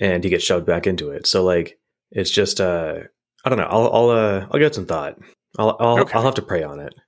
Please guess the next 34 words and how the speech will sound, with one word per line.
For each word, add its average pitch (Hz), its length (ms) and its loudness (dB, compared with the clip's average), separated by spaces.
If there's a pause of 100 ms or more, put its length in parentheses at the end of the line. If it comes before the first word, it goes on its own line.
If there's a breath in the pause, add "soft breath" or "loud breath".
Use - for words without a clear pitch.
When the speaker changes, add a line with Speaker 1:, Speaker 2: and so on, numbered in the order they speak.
(120)
Speaker 2:
<laughs> - 760 -4 (800 loud breath)
Okay, 165 300 0
so 170 360 -2
June, 208 500 -2 (380 loud breath)
uh, 165 260 2
knows 180 300 0
that 208 120 -2
he's 151 140 -8
gonna 170 200 -2
do 165 100 -2
this 156 160 -6
trick 208 240 0
again 196 320 -2
and 143 220 -6
that 143 240 2
he 151 100 -6
might 147 260 -2
not 151 160 0
be 151 120 -4
popular 151 340 -2
with 139 120 -8
the 135 60 -6
D 147 160 -4
M 151 100 0
to 156 80 -4
do 202 200 -6
that, 156 240 2
so 160 180 0
he 185 140 -4
says, 156 380 0
"I'm 156 140 -2
gonna 147 180 -2
go 131 160 2
pray." 90 300 -8